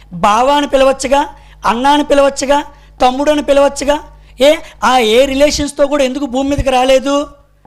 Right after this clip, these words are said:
కాదు, తండ్రి అనే దానికి ఒక స్పెసిఫిక్ రిలేషన్ ఉంది.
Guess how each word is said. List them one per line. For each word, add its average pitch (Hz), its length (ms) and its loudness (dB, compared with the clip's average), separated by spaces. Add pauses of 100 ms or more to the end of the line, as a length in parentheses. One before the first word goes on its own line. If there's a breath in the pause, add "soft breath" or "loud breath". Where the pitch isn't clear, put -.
(180)
కాదు, 214 320 -4 (180)
తండ్రి 240 400 -2
అనే 247 120 -2
దానికి 233 280 -4
ఒక 208 100 -6
స్పెసిఫిక్ 240 540 -8
రిలేషన్ 233 400 -2
ఉంది. 147 240 -8